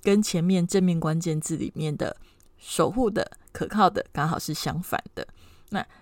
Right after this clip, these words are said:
这一些都是有可能发生的，我们先把它拆解出来，写在纸上，分成两类：一个是正面关键字区，一个是负面关键字区。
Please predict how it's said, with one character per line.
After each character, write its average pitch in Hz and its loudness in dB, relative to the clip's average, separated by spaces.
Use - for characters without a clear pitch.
这 311 2
一 330 2
些 294 0
都 294 0
是 285 -4
有 214 6
可 202 -2
能 127 -2
发 131 -6
生 127 -8
的， - -6
我 - -8
们 170 -2
先 226 -2
把 196 -2
它 147 0
拆 185 0
解 190 0
出 - 4
来， 160 0
写 - -4
在 262 2
纸 - -6
上， 185 -2
分 311 -4
成 185 0
两 185 -2
类： - -2
一 208 0
个 202 4
是 - -4
正 262 0
面 226 2
关 240 0
键 220 0
字 185 -4
区， 180 -4
一 - -10
个 143 -4
是 - -6
负 196 -6
面 156 -4
关 147 -6
键 147 -4
字 - -8
区。 151 -6